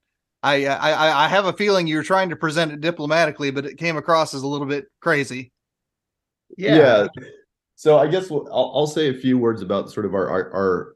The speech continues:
Speaker 3: our archival approach and the sources that we used, and then I'll hand it off to Brent, who is really the one who got into the weeds on this Q squared issue. Um, and so, uh, one of the things that was, uh, a, a, a little frustrating is that when Smith,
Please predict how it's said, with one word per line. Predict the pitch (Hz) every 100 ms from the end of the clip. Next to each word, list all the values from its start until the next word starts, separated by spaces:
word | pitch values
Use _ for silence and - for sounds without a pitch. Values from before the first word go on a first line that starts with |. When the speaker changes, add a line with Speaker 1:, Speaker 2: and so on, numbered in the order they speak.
| -
Speaker 3:
our | 107
archival | - 101 101 92
approach | 82 - 98 92 90
and | 90
the |
sources | 85 95 90 92
that | 87
we | 87
used, | 87 98 95
and | 95
then | 95
I'll | 98
hand | 107 104
it | 95
off | 90 -
to |
Brent, | 87 98 92 90
who | 95
is | 92 90
really | 104 113 101 87 _
the | 92 90
one | 92
who | 87
got | 90 87
into | 87
the | 87
weeds | 90 95 85
on | 80 82
this | 76
Q | - 95
squared | - - 85 85
issue. | 78 - 73 73 _ _ _ _
Um, | 101 101 98 98 _ _ 107
and | 110
so, | - 113 110 - - -
uh, | 110 107 98 -
one | 120 127
of | 139
the | 113
things | 101 117 113 98
that | 98 87 - _ _ -
was, | 101 92 87 - -
uh, | 92 - - - - _
a, | 85
a, | - 92
a | 104 -
little | 113 139 156
frustrating | - 113 - 98 90 85 80
is | 95
that | 101 95 104
when | 101
Smith, | 98 - 104 123 123